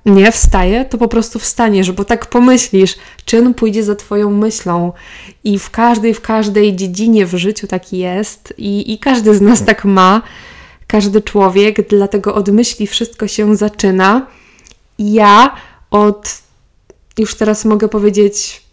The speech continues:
dłuższego czasu zwracam bardzo uwagę na, na swoje myśli, a to za sprawą, stało się to za sprawą książki, o której później będę mówić,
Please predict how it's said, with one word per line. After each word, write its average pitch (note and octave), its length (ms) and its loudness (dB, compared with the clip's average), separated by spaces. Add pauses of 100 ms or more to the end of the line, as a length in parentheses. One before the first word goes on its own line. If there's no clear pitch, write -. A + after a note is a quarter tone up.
(100)
dłuższego G#3 560 -2
czasu G3 640 -2
zwracam G3+ 840 -2
bardzo G3 320 0
uwagę F#3 320 -4
na, F#3+ 100 -6
na F#3+ 140 -4
swoje G3 360 -4
myśli, G3 560 -4 (480)
a G3+ 60 -2
to G#3 140 -4
za G3+ 180 -4
sprawą, G3+ 920 -4
stało G3+ 320 -6
się G3 120 -8
to G3+ 100 -6
za G3 120 -6
sprawą G3 500 -4
książki, G#3 440 -4
o G#3 40 -8
której G#3 260 0
później G#3 420 0
będę F#3+ 260 -4
mówić, F#3 460 -4